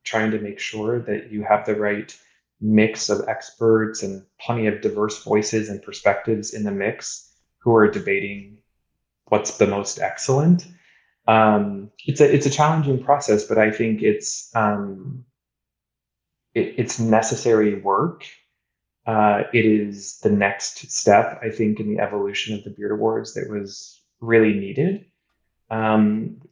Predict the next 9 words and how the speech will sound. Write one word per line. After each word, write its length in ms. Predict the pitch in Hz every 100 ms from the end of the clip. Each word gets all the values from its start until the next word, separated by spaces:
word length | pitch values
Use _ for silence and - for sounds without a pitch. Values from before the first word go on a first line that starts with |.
| -
is 200 | 123 -
to 80 | 110
say, 600 | - 117 110 110 113 -
as 180 | 117 107
you 100 | 117
said, 420 | 135 107 104 107 - _
that 260 | 110 110 -
the 220 | 113 107
definition 880 | 110 107 117 113 - 117 117 117